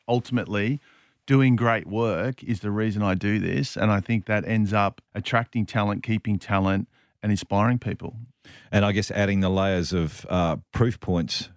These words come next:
Speaker 2: from great work to demonstrate to the business that it's actually working. I think that's probably
Speaker 1: Of course. And, and, and you can't get to great work without great insights and without a great strategy and without really understanding your brand. It's the practical application of all the learning, I believe.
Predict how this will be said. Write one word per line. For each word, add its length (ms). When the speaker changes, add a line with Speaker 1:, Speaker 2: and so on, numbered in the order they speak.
Speaker 2:
from 260
great 240
work 340
to 120
demonstrate 640
to 80
the 80
business 320
that 120
it's 160
actually 280
working. 360
I 60
think 160
that's 160
probably 360
Speaker 1:
Of 160
course. 300
And, 220
and, 160
and 100
you 60
can't 260
get 160
to 80
great 240
work 240
without 280
great 180
insights 480
and 60
without 200
a 40
great 220
strategy 600
and 100
without 240
really 220
understanding 460
your 100
brand. 360
It's 120
the 100
practical 720
application 840
of 180
all 120
the 80
learning, 400
I 120
believe. 540